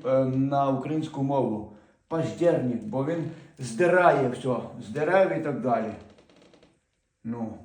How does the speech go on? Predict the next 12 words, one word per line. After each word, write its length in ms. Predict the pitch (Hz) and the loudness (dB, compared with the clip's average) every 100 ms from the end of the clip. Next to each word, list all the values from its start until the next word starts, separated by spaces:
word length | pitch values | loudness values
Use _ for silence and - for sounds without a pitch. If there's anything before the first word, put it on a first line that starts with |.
| - | -10
мороз 440 | 127 165 180 170 | -4 0 2 2
приходить, 680 | - - 127 131 180 165 143 | -2 -6 -6 -4 2 4 4
він 220 | 131 143 143 | 0 0 -2
такий 380 | 143 - 135 | -6 -2 0
поганий. 580 | 113 - 139 185 123 113 107 - | 0 -4 0 2 2 -2 -8 -2
Так 280 | 160 160 143 | 0 0 -2
він 140 | 139 | -6
тут 300 | 151 147 - | -6 -8 -8
так 260 | 147 - - | -8 -8 -6
погано 340 | 139 143 131 | -2 0 0
і 40 | |
названий. 500 | 123 120 113 104 107 | -2 -4 -6 -6 -10